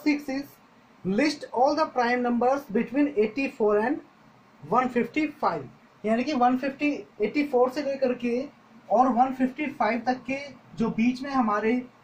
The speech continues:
प्राइम नंबर्स हैं, वो कौन कौन से हैं, हमें उसको लिखना है, सभी को लिस्ट आउट, सभी को लिस्ट बनानी है, यानी कि लिखना है। प्राइम नंबर्स होते क्या हैं? प्राइम नंबर वो नंबर्स होते हैं जो केवल और केवल अपने आप से कटते हैं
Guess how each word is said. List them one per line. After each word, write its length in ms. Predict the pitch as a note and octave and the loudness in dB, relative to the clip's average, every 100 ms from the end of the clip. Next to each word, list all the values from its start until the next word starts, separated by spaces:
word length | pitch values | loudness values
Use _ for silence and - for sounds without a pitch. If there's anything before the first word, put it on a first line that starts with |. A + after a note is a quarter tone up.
| _ _ | _ _
प्राइम 240 | G#3 A3+ B3+ | -2 4 4
नंबर्स 500 | G#3 G#3+ C4+ D4 C4+ | 4 2 0 0 -4
हैं, 260 | A3 A#3+ - - _ _ | -4 -6 -12 -20 _ _
वो 120 | E3+ A#3 - | -4 -4 0
कौन 220 | A#3+ B3+ | 2 4
कौन 220 | B3+ C4+ C4+ | 2 0 0
से 120 | C4 | 0
हैं, 160 | C4+ | 0
हमें 240 | C#4 G#3+ G#3 | 0 -2 -2
उसको 260 | G#3 - | -4 -2
लिखना 280 | C4 G#3 A#3 | -2 -2 -2
है, 100 | A#3 | -2
सभी 220 | B3 A3+ A3+ | -2 -4 -2
को 120 | D4 F#4 - _ F3+ | -4 -4 -10 _ -4
लिस्ट 240 | G#3+ - | -4 -4
आउट, 180 | G3 - - _ - | -6 -6 -16 _ -8
सभी 140 | G3 | -6
को 100 | A3 | -4
लिस्ट 220 | G#3+ A3 - - - _ D#3+ | -4 -4 -8 -20 -20 _ -6
बनानी 320 | F3+ F#3+ A#3 | -2 0 0
है, 60 | B3 | -2
यानी 120 | A3 | -4
कि 100 | A#3 | -6
लिखना 260 | G#3 F3+ | -8 -10
है। 80 | - - - _ - - _ - _ _ _ _ _ - - | -16 -16 -20 _ -20 -20 _ -20 _ _ _ _ _ -20 -2
प्राइम 240 | A3+ C4 C#4 | 4 4 2
नंबर्स 300 | C#4+ D#4 - | 0 -2 0
होते 220 | B3+ D4 | -2 -4
क्या 180 | D4 C#4 | -4 -2
हैं? 200 | D4 D4+ - | 0 -2 0
प्राइम 240 | A3+ A3+ | -2 0
नंबर 220 | B3 B3 | 0 0
वो 160 | B3 A3 | 0 0
नंबर्स 320 | C4 C4 C4 | 0 0 2
होते 180 | C4 B3 | 0 0
हैं 140 | C4 D4 | 0 2
जो 120 | C4 C4 | 0 2
केवल 240 | B3 B3+ | 2 4
और 100 | B3+ B3+ | 2 0
केवल 260 | G#3+ A3+ A#3+ - - - | -2 -2 -4 -10 -10 -6
अपने 260 | F3+ A3 G#3+ | -4 -2 0
आप 200 | G#3+ - | 0 -2
से 80 | B3+ | -4
कटते 340 | A#3+ A3+ B3+ | -4 -2 -2
हैं 200 | B3 C#4+ | 0 -2